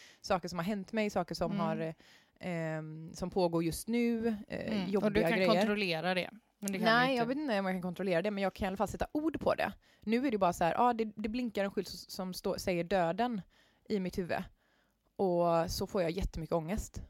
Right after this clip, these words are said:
Speaker 1: Och det,
Speaker 2: Mm.
Speaker 1: jag vet inte vad mer jag kan säga, liksom.
Speaker 2: Nej, men s-, det, alltså, ställer någon rätt frågor då? "Okej, vad är det du är rädd för?"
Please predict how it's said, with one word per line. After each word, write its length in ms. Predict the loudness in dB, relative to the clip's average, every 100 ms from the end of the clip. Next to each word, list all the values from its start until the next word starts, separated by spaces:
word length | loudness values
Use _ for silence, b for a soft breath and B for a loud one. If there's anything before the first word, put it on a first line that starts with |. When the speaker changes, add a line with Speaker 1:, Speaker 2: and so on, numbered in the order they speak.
| _
Speaker 1:
Och 280 | 2 6 6
det, 180 | 6 4
Speaker 2:
Mm. 120 | 4
Speaker 1:
jag 120 | 2 0
vet 140 | -2
inte 300 | 0 2 2 -4 _ _ _ -20 -20 -20 -16
vad 360 | -2 2 2
mer 260 | 2 -2 -2
jag 140 | -4
kan 100 | -4
säga, 280 | -2 0 0
liksom. 300 | -2 -6 -6
Speaker 2:
Nej, 100 | -6
men 180 | -4 -6
s-, 240 | -8 -12 -12
det, 220 | -10 -8 -8 -8
alltså, 220 | -6 -4
ställer 380 | 0 0 0 0
någon 220 | 0 0
rätt 180 | 0 -4
frågor 380 | -6 -4 -2 0
då? 300 | 0 -2 -6
"Okej, 200 | -4 -2
vad 200 | 0 0
är 100 | 0
det 100 | -4
du 120 | -4
är 40 | -4
rädd 160 | -8 0
för?" 220 | 2